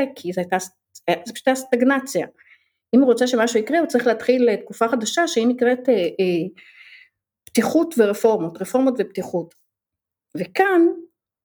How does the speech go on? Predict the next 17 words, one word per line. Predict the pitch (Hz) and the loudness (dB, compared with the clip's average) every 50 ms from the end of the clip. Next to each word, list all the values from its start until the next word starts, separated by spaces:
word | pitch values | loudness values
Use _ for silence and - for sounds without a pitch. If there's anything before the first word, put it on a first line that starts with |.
| - - - | -20 -18 -12
זאת | - - | -4 -2
אומרת, | 214 214 226 233 226 220 - | 0 2 2 2 2 2 2
דנג | 285 339 392 370 302 | 2 2 2 2 2
בעצם, | 240 196 180 180 - - 220 220 269 311 - - - _ _ _ _ _ _ _ _ _ _ _ _ _ _ - 190 | 2 2 0 0 -2 -2 0 0 0 0 -2 -6 -16 _ _ _ _ _ _ _ _ _ _ _ _ _ _ -6 -4
אה, | 185 175 - - | -2 -2 0 2
לוקח | 214 214 220 330 349 339 - | 2 2 4 2 0 0 -2
את | - | -2
כל | - 302 311 | 0 0 0
הרעיון | 294 262 233 247 262 285 | 2 2 2 2 2 2
הקומוניסטי | 277 277 226 196 202 214 247 - - - 339 302 | 0 0 -2 -2 0 2 2 0 0 -2 -2 0
ואומר, | 247 214 226 247 247 | 2 2 2 4 4
"רגע, | 240 240 233 226 | 2 2 0 -2
שבו | - - 233 233 | -2 0 0 0
בצד. | 247 233 - - 147 160 175 - _ _ _ _ _ _ _ | 0 -2 -4 -4 -4 -4 -6 -12 _ _ _ _ _ _ _
קומוניזם | - 220 233 269 302 320 302 269 | 2 4 4 4 4 4 4 4
זה | 247 226 | 4 2
נחמד, | 208 214 - 196 180 185 190 254 | 0 0 -2 -2 0 0 0 0